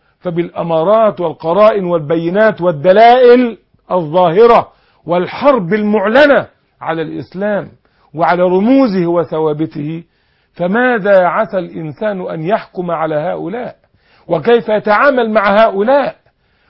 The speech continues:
وقد اتصل بي كثير من ال-، أصحاب القنوات العميلة الخائنة التي خانت دينها ووطنها وخانت شريعتها وملتها،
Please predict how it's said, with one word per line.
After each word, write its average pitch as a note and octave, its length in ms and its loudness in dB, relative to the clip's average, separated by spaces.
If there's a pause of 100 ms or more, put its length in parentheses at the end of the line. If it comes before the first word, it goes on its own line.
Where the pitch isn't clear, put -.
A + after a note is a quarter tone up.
(140)
وقد G3 320 0
اتصل F#3+ 460 -2
بي F#3 160 -8
كثير C4+ 680 0 (640)
من F#3+ 420 0 (560)
ال-، F3 320 0
أصحاب F3+ 680 -2
القنوات F#3 920 -2
العميلة F3 760 -2
الخائنة F3+ 800 -4 (160)
التي D3+ 260 -8
خانت F3+ 300 -2
دينها D3+ 560 -6 (260)
ووطنها G3 840 2 (280)
وخانت A3+ 460 -2 (220)
شريعتها G3 640 4
وملتها، B3 800 0